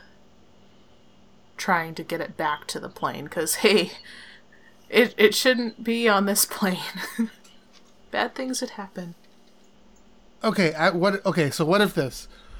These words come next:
Speaker 2: What if instead of, you know, the bandits or the, like, clockwork beings coming after the party, like, what if, and this, this can tie into the revenge thing,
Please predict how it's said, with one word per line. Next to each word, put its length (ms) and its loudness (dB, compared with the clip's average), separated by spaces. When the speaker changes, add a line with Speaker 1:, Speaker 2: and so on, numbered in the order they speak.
Speaker 2:
What 380 2
if 680 2
instead 540 2
of, 220 4
you 100 0
know, 520 -2
the 120 -2
bandits 640 -2
or 340 4
the, 240 0
like, 280 -4
clockwork 600 -6
beings 640 -4
coming 260 -6
after 220 -8
the 100 0
party, 480 -4
like, 400 -8
what 420 2
if, 560 0
and 160 0
this, 180 2
this 260 0
can 100 2
tie 140 2
into 160 0
the 140 -2
revenge 400 -2
thing, 260 -10